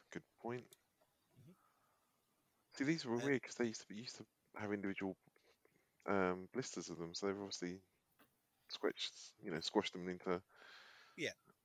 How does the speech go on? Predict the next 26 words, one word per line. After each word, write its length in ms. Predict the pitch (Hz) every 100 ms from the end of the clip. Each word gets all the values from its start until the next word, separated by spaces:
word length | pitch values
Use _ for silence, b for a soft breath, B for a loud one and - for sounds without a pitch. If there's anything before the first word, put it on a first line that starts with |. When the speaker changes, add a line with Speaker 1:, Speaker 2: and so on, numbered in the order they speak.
| -
Speaker 1:
boxes 400 | - - - 78
now. 240 | 87 80 95 _ _ _ _ -
Speaker 2:
It 100 | -
does 200 | 196 214
look 160 | 190
Speaker 1:
Yeah. 60 | 143
Speaker 2:
like 140 | 123
the, 200 | 135 123 -
the 60 | 139
intention 460 | 135 147 143 -
is 80 | 113
to 80 | -
have 200 | 127 117
these 320 | 117 110 107
as 80 | 104
basically 460 | - 107 - 110 98
proper 320 | - - 110
boxed 480 | - 113 - - -
releases, 720 | 117 117 - - 85 - - - _ _
Speaker 1:
Cool. 220 | - 214 -
Speaker 2:
um, 140 | 139 95 _ _ _ _ 120 120 _
in 60 | 113
the 60 |
actual 240 | 110 - 104
main 140 | 104
releases 400 | 104 107 - -